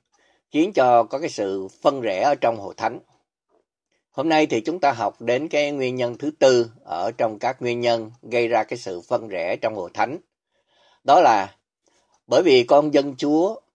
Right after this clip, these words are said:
đã có cái khái niệm sai lầm về môn đồ của Đấng Christ. Nhiều người lầm tưởng môn đồ của Đấng Christ là tín đồ của một giáo hội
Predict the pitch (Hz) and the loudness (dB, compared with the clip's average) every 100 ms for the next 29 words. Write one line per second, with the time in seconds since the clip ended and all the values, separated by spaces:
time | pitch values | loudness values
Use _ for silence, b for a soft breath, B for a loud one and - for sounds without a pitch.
0 | _ _ _ 113 110 107 139 - 156 180 | _ _ _ -2 0 0 0 2 4 4
1 | - 190 185 - 180 208 160 104 107 - | 2 -2 -2 -2 0 0 0 -4 -6 0
2 | 135 123 107 92 - 104 98 110 104 104 | 2 4 0 -2 -16 -18 -4 -2 -2 -2
3 | 120 127 104 95 90 95 92 107 127 143 | -4 0 -2 -2 -4 -8 -6 -4 -6 -6
4 | 139 143 160 _ _ _ _ _ _ _ | -4 -4 -4 _ _ _ _ _ _ _
5 | _ _ _ _ _ _ _ 110 139 147 | _ _ _ _ _ _ _ -4 0 4
6 | 147 147 139 131 123 147 196 165 143 120 | 6 6 4 2 2 4 2 2 6 6
7 | 117 - 135 170 180 190 233 - _ 107 | 4 2 -2 -2 0 0 0 -6 _ -2
8 | 104 107 - 151 156 117 131 147 117 147 | 0 0 0 0 4 4 4 0 0 2
9 | 165 139 104 98 | 2 2 0 0